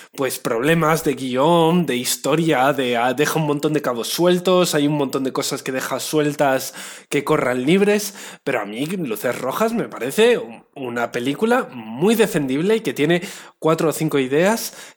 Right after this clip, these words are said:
que son muy interesantes. Y Cillian Murphy está fantástico y Robert De Niro, para estar para cro-, cobrar el cheque,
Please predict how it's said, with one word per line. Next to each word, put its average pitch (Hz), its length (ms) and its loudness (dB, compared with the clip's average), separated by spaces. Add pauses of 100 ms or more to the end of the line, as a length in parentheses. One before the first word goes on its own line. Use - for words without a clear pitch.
que 113 100 -6
son 175 460 0
muy 151 380 4
interesantes. 131 840 0
Y 143 80 -6
Cillian 110 400 0
Murphy 147 420 2
está 143 400 2
fantástico 175 840 2
y 139 120 2
Robert 151 320 6
De 165 100 6
Niro, 143 400 4
para 139 180 4
estar 190 360 2
para 202 180 4
cro-, 185 360 2
cobrar 165 360 4
el 143 180 -2
cheque, 208 460 0